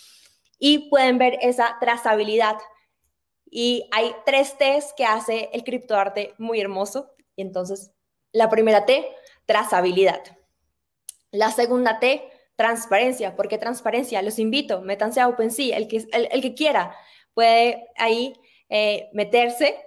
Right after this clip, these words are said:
y puede ver esto mismo que yo estoy viendo. Y la tercera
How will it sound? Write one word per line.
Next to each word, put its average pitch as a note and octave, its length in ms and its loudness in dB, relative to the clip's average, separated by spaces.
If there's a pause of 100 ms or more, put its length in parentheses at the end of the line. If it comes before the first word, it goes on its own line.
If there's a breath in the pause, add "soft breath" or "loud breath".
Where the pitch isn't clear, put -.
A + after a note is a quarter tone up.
(320)
y A#3+ 120 -8
puede A3 260 4
ver A3 180 2
esto A#3+ 240 -2
mismo A#3 280 -2
que B3 120 -2
yo A3 80 -8
estoy G#3+ 220 -10
viendo. A3+ 440 -6 (760)
Y D4 140 0
la E4+ 140 4
tercera D#4 360 2